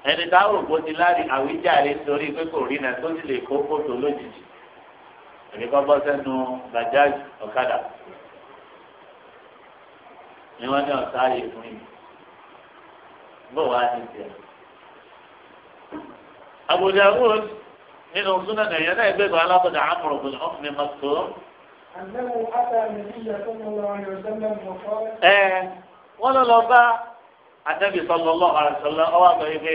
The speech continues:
Speaker 2: يا رسول الله، إن المدينة كثيرة الأعوام والتجار، وأنا أريد بعض الشام.
Speaker 1: Ó fi èyí pé wọ́n fẹ́ sọ ọ̀rọ̀, wọ́n padà lákọ ẹni yẹn mọ́lẹ̀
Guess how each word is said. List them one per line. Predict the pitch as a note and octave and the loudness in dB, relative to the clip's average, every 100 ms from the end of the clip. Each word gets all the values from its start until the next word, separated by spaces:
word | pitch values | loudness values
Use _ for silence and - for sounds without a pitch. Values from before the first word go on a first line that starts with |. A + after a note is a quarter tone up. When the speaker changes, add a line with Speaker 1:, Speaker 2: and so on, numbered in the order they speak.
| D3+ D3+ | -4 -6
Speaker 2:
يا | A#3+ B3+ | -6 -4
رسول | A#3 A#3 A#3 | -6 -6 -6
الله، | A3+ G#3+ G#3 G3 - - - - - | -4 -6 -4 -6 -8 -12 -20 -20 -14
إن | C4+ C4 B3 | -10 -6 -2
المدينة | A#3 A3+ G#3+ G#3+ C4 A#3 G#3+ G#3+ - - | -2 -2 -4 -6 -6 -8 -8 -8 -10 -10
كثيرة | - - C#4 C4 A#3+ A3+ | -12 -8 -6 -2 -2 -2
الأعوام | A3 G3+ F#3+ G3 A#3 A#3+ A#3 | -4 -6 -8 -6 -2 -2 -2
والتجار، | G#3 G3 F#3+ F#3+ G#3+ A3 A3 A#3 | -6 -8 -12 -4 -2 -2 -2 -8
وأنا | G#3+ A3 C#4 B3 A#3+ | -10 -10 -8 -6 -4
أريد | A#3 B3+ A#3+ | -4 -6 -6
بعض | A3 A#3 A#3 | -4 -4 -6
الشام. | G#3+ - A#3 A#3+ A#3 | -10 -12 -6 -2 2
Speaker 1:
Ó | B3+ C#4+ | 4 4
fi | C4 | 8
èyí | A3+ C4+ | 6 6
pé | - C#4+ C#4+ C4 | 0 -2 -2 -4
wọ́n | A#3+ C4+ | 2 2
fẹ́ | C4+ C4+ C4 C4 B3+ | 6 6 6 2 -4
sọ | A#3 A#3 G#3+ F3 | 2 6 8 8
ọ̀rọ̀, | F3+ F#3+ G#3+ G#3+ A3 A3+ - - - - - - - - F#3+ | 6 4 4 6 6 4 -2 -12 -20 -20 -20 -20 -20 -8 2
wọ́n | A#3 | 2
padà | A3+ F#3+ F3+ E3 | 6 6 8 4
lákọ | E3 G3+ A3 A3 G3+ | 6 6 6 4 2
ẹni | G3 F#3+ | 2 0
yẹn | F3+ F#3 | 0 0
mọ́lẹ̀ | G#3 G#3+ G3+ | 2 2 0